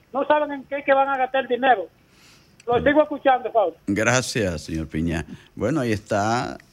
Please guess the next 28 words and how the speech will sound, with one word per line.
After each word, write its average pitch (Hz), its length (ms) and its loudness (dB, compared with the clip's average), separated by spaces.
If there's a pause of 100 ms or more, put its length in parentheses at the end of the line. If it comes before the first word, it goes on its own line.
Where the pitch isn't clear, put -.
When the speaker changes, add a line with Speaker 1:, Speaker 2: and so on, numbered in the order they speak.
(460)
Speaker 2:
ahí 90 180 -4
están 117 320 -2
las 113 140 -2
quejas 117 420 -4
de, - 300 -10 (520)
de, 80 520 -4 (400)
del 82 100 -6
señor 95 320 -4
Piña. 139 460 -4 (280)
Usted 135 600 -4
es 143 140 -4
libre 190 280 -4
de 185 120 -2
llamar 190 540 -2 (540)
y 135 240 4
expresarse. 127 920 -2 (420)
Ya, 117 440 0 (340)
siempre 78 360 -6
le 117 100 -2
repito, 170 720 -4
eh, 110 280 -4 (100)
una 101 280 -6
conquista 143 540 -4
importante 147 800 -4
que - 80 -6
hemos 104 220 -2
tenido. 117 360 -4
Eso, 98 340 -6